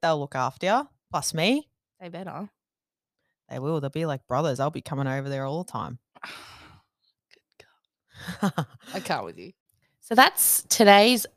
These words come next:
Speaker 2: episode done. A bit of a light one. It was nice to come back and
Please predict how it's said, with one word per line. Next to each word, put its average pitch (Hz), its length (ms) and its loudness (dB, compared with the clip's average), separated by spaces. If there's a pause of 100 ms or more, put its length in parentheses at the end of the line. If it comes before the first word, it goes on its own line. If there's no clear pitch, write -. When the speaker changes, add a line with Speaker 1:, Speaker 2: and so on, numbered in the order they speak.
Speaker 2:
episode 185 580 2
done. 185 300 4
A 180 40 0
bit 202 120 2
of 254 100 0
a 320 60 2
light 202 340 0
one. 247 340 0
It 285 80 -4
was 202 180 -4
nice 208 280 -4
to 220 100 -12
come 196 220 -6
back 185 260 -4
and 185 180 -10